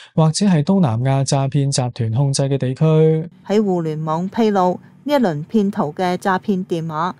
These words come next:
Speaker 2: 通常顯示八零零字頭嘅電話號碼，對方自稱係A T and T或者 T-Mobile 等美國電信服務供應商嘅反欺詐部門工作人員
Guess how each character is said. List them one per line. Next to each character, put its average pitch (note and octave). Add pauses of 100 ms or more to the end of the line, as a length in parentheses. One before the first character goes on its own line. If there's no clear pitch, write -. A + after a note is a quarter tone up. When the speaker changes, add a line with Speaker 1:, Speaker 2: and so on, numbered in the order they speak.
(120)
Speaker 2:
通 A#3+
常 E3+
顯 F3
示 G3
八 F#3+
零 D#3+
零 D3+
字 F#3
頭 E3+
嘅 F#3
電 F3
話 E3
號 F#3+
碼， D#3+ (420)
對 A#3
方 C4+
自 G3
稱 A#3
係 G#3
A G#3+
T G#3+
and E3+
T A3 (180)
或 -
者 F#3+
T-Mobile A3
等 D#3+
美 F#3
國 F#3
電 F3
信 F#3+
服 F#3+
務 E3+
供 G#3
應 F#3
商 G#3
嘅 F3+
反 F3
欺 G#3+
詐 F#3
部 E3+
門 D3+
工 G#3
作 G3+
人 D#3
員 D#3